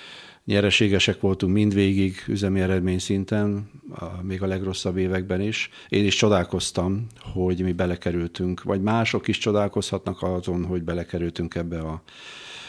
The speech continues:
játékba, de nem mi voltunk az oka. Itt az volt a történet, hogy Hollandiában bevásároltak egy televíziót, ami az akkori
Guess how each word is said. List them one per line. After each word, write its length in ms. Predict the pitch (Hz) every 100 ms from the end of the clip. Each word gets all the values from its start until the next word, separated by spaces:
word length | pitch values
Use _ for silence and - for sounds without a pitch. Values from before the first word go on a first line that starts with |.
| -
játékba, 540 | 107 101 - 110 110
de 260 | 110 110 107
nem 280 | 110 123 120
mi 200 | 110 110
voltunk 480 | 101 101 98 95 101
az 120 | 95
oka. 400 | 95 - 90 90 - -
Itt 200 | 113 -
az 220 | 110 107 -
volt 220 | 113 110
a 80 | 98
történet, 600 | 113 110 113 101 98 -
hogy 180 | 98
Hollandiában 880 | - 104 101 95 92 87 87 101 104 101 - - - - - -
bevásároltak 800 | 101 95 87 - 87 87 92 92
egy 120 | 90
televíziót, 880 | 92 90 90 90 92 92 117 - - - - _ _ - -
ami 240 | 95 98
az 180 | 92 98
akkori 680 | 101 - 98 92 90 92